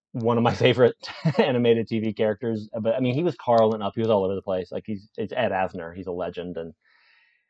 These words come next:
that is not a term I use lightly. So to lose him and now Michael K. Williams is just like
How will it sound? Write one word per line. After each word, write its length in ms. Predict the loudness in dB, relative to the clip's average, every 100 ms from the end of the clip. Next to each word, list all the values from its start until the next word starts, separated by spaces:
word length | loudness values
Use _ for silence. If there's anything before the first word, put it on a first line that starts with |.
| 4
that 140 | 8 8
is 60 |
not 180 | 8 4
a 40 |
term 260 | 4 0 -2
I 40 |
use 180 | -4 -4
lightly. 360 | -4 -4 -6 -14 _ _ _ _ _ _ 0
So 140 | 4
to 60 | 6
lose 180 | 6 4
him 260 | 2 2
and 140 | 2 2
now 320 | 2 0 0
Michael 240 | -2 -4 -2
K. 140 | 0
Williams 400 | 0 0 -2 -6
is 100 | -8
just 260 | -6 -4 0
like 240 | 0